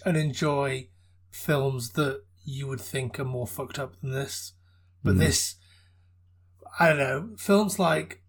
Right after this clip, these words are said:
Speaker 1: Flower of Flesh and Blood or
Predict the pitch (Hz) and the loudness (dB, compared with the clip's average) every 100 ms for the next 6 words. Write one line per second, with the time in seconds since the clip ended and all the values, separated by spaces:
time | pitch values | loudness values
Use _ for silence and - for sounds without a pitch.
0 | _ - - 151 143 135 156 123 - 127 | _ -18 -4 2 2 2 0 -2 -2 -6
1 | 131 127 127 127 - _ _ _ _ - | -2 -2 -2 -4 -10 _ _ _ _ -6
2 | 123 123 123 123 120 120 123 | -2 0 0 -2 -2 -4 -8